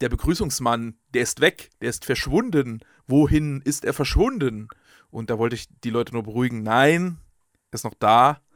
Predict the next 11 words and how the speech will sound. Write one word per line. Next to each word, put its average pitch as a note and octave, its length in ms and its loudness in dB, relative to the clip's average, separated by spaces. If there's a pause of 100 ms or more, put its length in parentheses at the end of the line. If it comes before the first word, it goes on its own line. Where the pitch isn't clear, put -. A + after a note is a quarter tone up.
(540)
Wir - 80 -6
haben A2+ 80 -4
uns A2 100 -8
nur A#2+ 100 -2
überlegt, A2 300 -4
wir A2+ 80 -4
wechseln A#2 240 -6
uns G#2 180 -10
ab - 200 -8
damit.“ - 420 -18 (460)
Weil, G2+ 420 -12